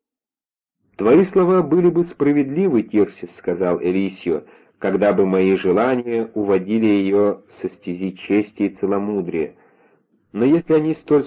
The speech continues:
скромны, сколь того заслуживают достоинство ее и доброе имя, то к чему же это презрение, эти суровые и безжалостные ответы? Зачем так явно отворачиваться от того,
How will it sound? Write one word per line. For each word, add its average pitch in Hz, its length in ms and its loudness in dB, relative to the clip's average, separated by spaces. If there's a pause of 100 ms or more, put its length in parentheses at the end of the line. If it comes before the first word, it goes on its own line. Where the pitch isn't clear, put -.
(120)
скромны, 120 840 0 (200)
сколь 95 280 -6
того 95 300 -4
заслуживают 87 720 -4
достоинство 98 840 0
ее 87 300 0
и 85 140 -4
доброе 85 400 0
имя, 127 420 -2 (540)
то 110 100 2
к - 60 -12
чему 151 360 0
же 151 100 2
это 170 280 2
презрение, 104 880 0
эти 95 220 -8
суровые 117 580 4
и 107 40 0
безжалостные 107 800 0
ответы? 110 560 -2 (540)
Зачем 127 420 0
так 151 220 0
явно 143 440 2
отворачиваться 123 1080 0
от - 220 -12
того, 113 460 0